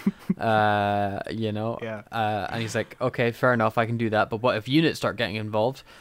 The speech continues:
Speaker 2: Uh, because, you know, I'm supposed to be working with unit, and they'll find out that I'm not a good guy. And the Master goes, "Shut up, I'm gonna kill you soon anyway, so it doesn't matter."
Speaker 1: <laughs>
Speaker 2: Uh,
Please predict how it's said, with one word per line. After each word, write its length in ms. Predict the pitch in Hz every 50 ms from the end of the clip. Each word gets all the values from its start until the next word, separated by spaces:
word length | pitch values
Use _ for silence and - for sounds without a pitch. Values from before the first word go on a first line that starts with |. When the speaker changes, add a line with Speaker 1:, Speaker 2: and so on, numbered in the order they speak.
| - - - -
Speaker 2:
Uh, 400 | - 110 107 104 101 101 98 92
because, 400 | 82 101 113 104 - 110 104 101
you 80 | 110 110
know, 300 | 110 104 101 104 110 - - - _ _ _ _ -
I'm 260 | 104 113 117 120 110
supposed 400 | - 113 104 - 113 107 104 -
to 80 | 113
be 100 | 101 107
working 320 | 101 107 104 101 - 107 104
with 200 | 101 101 - -
unit, 320 | 107 107 107 104 98 - -
and 260 | - 101 101 101 101 101
they'll 260 | 107 107 113 107 104
find 260 | - - 110 104 101
out 140 | 104 87 -
that 60 | - 73
I'm 140 | 104 107 107
not 140 | 107 - -
a 60 | 104
good 220 | 101 107 101 101
guy. 300 | - 110 107 104 104 113 - - - - - - -
And 160 | - 110 107
the 60 | 107
Master 280 | 110 110 113 - - 117
goes, 160 | 104 107 101
"Shut 200 | - - 139 135
up, 140 | 139 123 - 107
I'm 100 | 107 104
gonna 140 | 120 110
kill 240 | 107 - 139 131 123
you 120 | 113 104 98
soon 200 | - 110 104 107
anyway, 380 | 107 110 107 101 95 95 92
so 120 | - 107 101
it 60 | 98
doesn't 200 | 110 110 107 107
matter." 260 | 107 107 107 - - -
Speaker 1:
<laughs> 440 | 214 185 - - 214 190 - - 113
Speaker 2:
Uh, 460 | 107 107 107 98 85 87 78 65